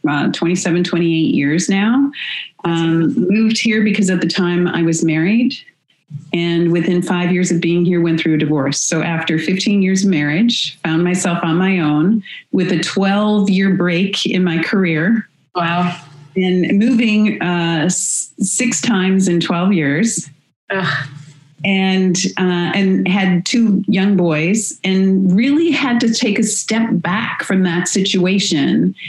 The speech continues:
Speaker 1: and think about, um, now that I have this level of responsibility, what is it that I can go back out and do?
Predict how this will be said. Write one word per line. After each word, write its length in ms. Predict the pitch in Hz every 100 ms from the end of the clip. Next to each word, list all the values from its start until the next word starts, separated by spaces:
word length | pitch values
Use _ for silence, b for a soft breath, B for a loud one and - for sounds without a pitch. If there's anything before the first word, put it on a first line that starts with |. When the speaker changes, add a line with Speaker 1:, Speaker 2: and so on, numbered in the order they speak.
| B B B -
Speaker 1:
and 320 | 185 180 - -
think 260 | 254 320
about, 800 | 339 196 170 156 156 160 160 - - - - _ _ _ -
um, 960 | 185 175 170 170 160 156 160 170 170 - _ _ _ _ _ - - - - - B B -
now 560 | 214 226 233 254 247 226
that 340 | 220 196 -
I 300 | 196 196 190
have 500 | 185 190 190 185 175
this 320 | 190 190 -
level 320 | 190 196 190 185
of 80 |
responsibility, 1400 | 170 185 - 180 180 160 160 180 190 156 143 156 180 160 - _ - - - - - - - - - - -
what 420 | 160 175 220 233
is 200 | 233 233
it 140 | 202
that 100 | 208
I 160 | 185 185
can 180 | 185 180
go 140 | 170
back 320 | 156 165 160
out 180 | 160 -
and 180 | 151 139
do? 280 | 135 139